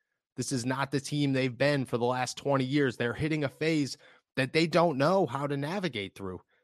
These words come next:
that Art Rooney hasn't navigated through in twenty years, that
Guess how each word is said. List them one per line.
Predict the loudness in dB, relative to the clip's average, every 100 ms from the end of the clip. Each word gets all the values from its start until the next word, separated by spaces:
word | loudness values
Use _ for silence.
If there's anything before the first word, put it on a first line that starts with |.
| _ -2
that | 0 0 -4 _
Art | 4 4
Rooney | 6 4 4 2
hasn't | 0 0 -2
navigated | -2 -2 -2 -2 -2
through | 0 0
in | 0
twenty | -2 -2 -2
years, | -2 0 2 2
that | 2 -2